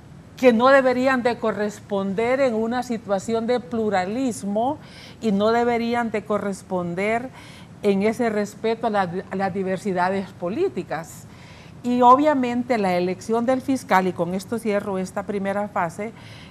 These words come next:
eh, digamos, ha venido a, a, a instalar una confrontación donde mi punto de vista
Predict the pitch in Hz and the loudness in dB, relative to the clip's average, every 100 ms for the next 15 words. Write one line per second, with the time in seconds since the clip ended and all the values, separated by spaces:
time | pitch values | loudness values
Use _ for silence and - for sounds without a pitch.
0 | - 196 208 208 - 214 247 247 233 240 | -6 0 2 0 2 4 4 2 0 0
1 | 247 233 202 196 - 175 165 160 - - | 2 2 2 0 0 0 0 -2 -12 -6
2 | 220 220 208 - 202 185 185 208 233 262 | 0 2 0 -2 0 2 4 6 6 4
3 | 269 - - 220 226 240 254 247 240 226 | -6 -12 -4 -2 2 2 2 2 2 0
4 | 226 214 233 214 208 208 220 - 202 226 | 0 -2 -2 -4 -4 -6 -8 -4 -2 0
5 | 302 - 208 208 214 220 226 233 202 - | 0 0 0 0 -2 -2 -2 -4 -8 -10
6 | - 220 | -6 -6